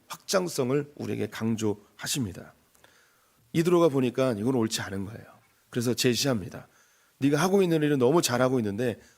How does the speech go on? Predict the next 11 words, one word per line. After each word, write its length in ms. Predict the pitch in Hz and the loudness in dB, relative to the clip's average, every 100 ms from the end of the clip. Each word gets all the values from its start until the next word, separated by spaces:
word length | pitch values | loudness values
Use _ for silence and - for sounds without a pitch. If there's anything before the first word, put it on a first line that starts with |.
| _ | _
방법을 480 | - 143 151 160 147 | -6 -2 2 2 2
좀 120 | 139 | -2
바꾸자." 720 | 113 98 123 95 90 92 95 98 _ _ - _ _ _ _ _ | -4 -8 -8 -8 -10 -12 -14 -18 _ _ -20 _ _ _ _ _
그래서 160 | - | -6
세 200 | 107 147 | 0 2
가지의 300 | 170 170 160 | 4 4 4
방법을 440 | 139 117 113 110 107 | 2 0 0 0 -2
알려줍니다. 760 | 98 110 98 87 - - 127 _ _ _ | -2 -2 -2 -8 -10 -14 -16 _ _ _
십구 380 | - 175 - 131 | -4 -4 -6 -2
절에 200 | 127 120 | 0 0
보시면 640 | 98 - 98 113 107 95 | -2 -6 -4 -2 -4 -6